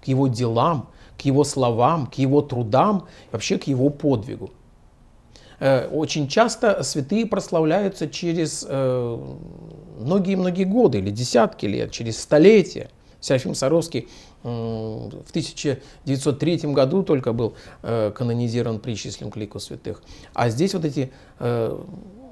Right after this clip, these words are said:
мгновенные чудеса с его смертью, они, конечно же,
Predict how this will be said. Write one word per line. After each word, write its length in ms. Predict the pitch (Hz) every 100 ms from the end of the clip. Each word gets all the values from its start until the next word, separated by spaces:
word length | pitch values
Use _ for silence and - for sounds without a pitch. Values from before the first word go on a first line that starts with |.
| -
мгновенные 760 | 117 135 165 165 160 139 127 120
чудеса 580 | 120 117 110 180 220
с 180 | 208 -
его 220 | 170 180
смертью, 500 | - 185 170 147 139 123 - -
они, 120 | 117 113
конечно 380 | 113 156 160
же, 220 | 139 131